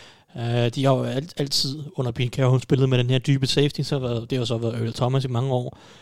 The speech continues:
Og så har de haft en safety nede i boksen til at løbe rundt og lave ravage, øh, stoppe løbet, dække tight ends op, og ellers bare, øh, dække op kort, og det har så gået af Cam Chancellor i mange år.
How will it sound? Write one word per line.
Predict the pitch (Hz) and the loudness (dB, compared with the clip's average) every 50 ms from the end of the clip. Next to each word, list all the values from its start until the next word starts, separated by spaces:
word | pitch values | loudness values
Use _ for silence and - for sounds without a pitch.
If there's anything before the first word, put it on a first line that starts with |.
| - _ - | -20 _ -8
Og | - - | -4 0
så | - 143 | 2 4
har | 143 139 | 4 4
de | 135 123 | 4 4
haft | 123 135 131 - | 4 4 2 0
en | - | -2
safety | 123 - 139 135 139 - 143 | -4 -2 0 -2 0 0 0
nede | 135 135 135 | 2 2 4
i | |
boksen | 127 - 120 123 - - - 135 | 4 4 2 2 0 -2 -6 -4
til | - - | -2 -2
at | 131 120 123 123 120 117 117 113 110 117 - 143 147 | -2 0 0 0 -2 -2 -4 -4 -6 -8 -8 -8 -4
løbe | 139 131 123 120 | 0 2 2 4
rundt | 120 123 123 123 123 | 4 2 0 0 2
og | 127 123 120 113 | 2 2 2 0
lave | 117 120 117 113 | 0 0 0 0
ravage, | 117 117 117 113 117 117 - - 143 | 0 -2 -2 -2 -2 -2 -2 0 0
øh, | 127 123 120 120 117 113 110 113 117 | 0 2 0 0 -2 -2 -4 -6 -8
stoppe | - - - 127 123 117 123 131 | -8 -4 -2 0 0 2 4 4
løbet, | 131 127 127 127 123 123 123 117 - - - - - - - | 4 4 2 2 2 2 0 -2 -4 -10 -20 -20 -12 -4 -2
dække | 139 117 - | -2 -2 0
tight | - 131 120 127 | -2 0 0 0
ends | 127 127 - - | 0 0 0 2
op, | 123 123 127 - | 2 2 2 2
og | 120 120 | 0 -2
ellers | 127 127 117 | -2 -4 -4
bare, | - 123 120 123 123 123 123 123 120 120 | -4 -4 -2 0 2 2 2 2 0 0
øh, | 120 120 117 | -2 -2 -2
dække | 127 120 120 127 | -2 0 0 0
op | 143 - | -2 -2
kort, | - - 139 156 180 180 | 0 2 2 4 4 2
og | 160 127 123 120 123 | 2 0 0 2 4
det | 151 | 4
har | 143 123 | 4 4
så | - 135 | 4 2
gået | 120 127 117 | 2 2 2
af | 117 | 0
Cam | - - 135 123 113 | 0 0 0 0 0
Chancellor | - 151 156 175 170 - 180 139 | 0 0 0 0 0 0 -2 -2
i | |
mange | 127 120 135 151 151 | 0 0 -2 0 0
år. | 143 139 139 - | 0 0 0 -2